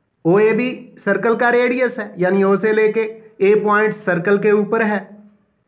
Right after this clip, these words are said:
और point B भी circle के ऊपर है। ओएबी इसी circle का radius है और ओबी भी इसी circle का radius है। तो दोनों equal हैं। Reason के अंदर हम कहेंगे radii of the same circle।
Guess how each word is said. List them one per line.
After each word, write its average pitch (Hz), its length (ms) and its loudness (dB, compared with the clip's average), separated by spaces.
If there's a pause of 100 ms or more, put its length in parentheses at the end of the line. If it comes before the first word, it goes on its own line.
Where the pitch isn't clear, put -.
(260)
और 175 200 0
point 202 300 2
B 214 140 0
भी 240 120 -2
circle 233 380 -4
के 240 120 -2
ऊपर 214 300 0
है। 190 320 -6 (880)
ओएबी 196 480 2
इसी 247 220 -4
circle 247 360 -2
का 247 140 -2
radius 247 520 0
है 180 360 -10 (420)
और 170 120 2
ओबी 190 360 2
भी 214 120 -4
इसी 190 320 -2
circle 175 400 -2
का 202 360 -2
radius 160 500 0
है। - 200 -14 (840)
तो 170 100 0
दोनों 190 300 2
equal 220 400 0
हैं। 233 440 -4
Reason 214 420 0
के 233 120 -4
अंदर 220 240 0
हम 196 240 2
कहेंगे 208 680 -2 (1400)
radii 226 460 2
of 233 220 0
the 220 220 -2
same 196 320 2
circle। 190 420 0